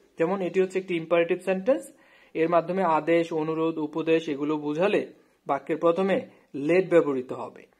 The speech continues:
let ব্যবহৃত হবে, let এর পরে হচ্ছে অবজেক্ট আসবে। এখানে অবজেক্ট কি? it, তাহলে let it। তারপরে দেখেন be আসবে,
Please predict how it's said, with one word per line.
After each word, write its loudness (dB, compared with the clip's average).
let 6
ব্যবহৃত 4
হবে, 4
let 2
এর -2
পরে 2
হচ্ছে -2
অবজেক্ট 0
আসবে। -2
এখানে 0
অবজেক্ট -4
কি? -8
it, -4
তাহলে 2
let 2
it। -4
তারপরে 6
দেখেন 0
be 6
আসবে, 2